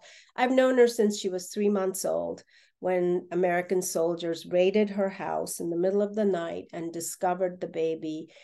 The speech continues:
She was brought to Atlanta for life-saving care, made global headlines. C N N, B B C, everyone covered the story. And then everyone forgot about her. And I kept going back to her over the years.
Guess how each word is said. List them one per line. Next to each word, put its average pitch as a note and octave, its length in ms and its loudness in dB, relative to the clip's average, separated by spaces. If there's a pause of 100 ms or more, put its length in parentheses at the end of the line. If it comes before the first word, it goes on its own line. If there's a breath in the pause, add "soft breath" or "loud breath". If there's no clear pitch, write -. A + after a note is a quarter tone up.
(140 loud breath)
She - 140 -8
was F#3 160 0
brought F3+ 420 -4
to A3 160 -4
Atlanta E3 600 -4
for D3+ 140 -4
life-saving F3+ 760 -2
care, E3 340 -4
made F3+ 360 0
global C4 480 8
headlines. A#3 680 -4
C - 300 -2
N G#3 160 2
N, G3+ 480 2
B G3+ 160 -2
B G#3 140 -2
C, G3+ 440 0
everyone A3 380 0
covered F#3+ 420 -4
the F#3 80 -8
story. F#3 600 -4 (500 soft breath)
And A#3+ 140 2
then D4 100 8
everyone D#4+ 420 2
forgot C#4 360 -2
about F#3 360 -4
her. - 300 -12 (480)
And F3+ 160 -4
I F#3 160 0
kept G#3 320 -6
going F#3 340 0
back F3 320 -4
to F#3+ 120 -8
her F3 280 -8
over F3+ 300 -4
the F3 120 -6
years. E3 640 -6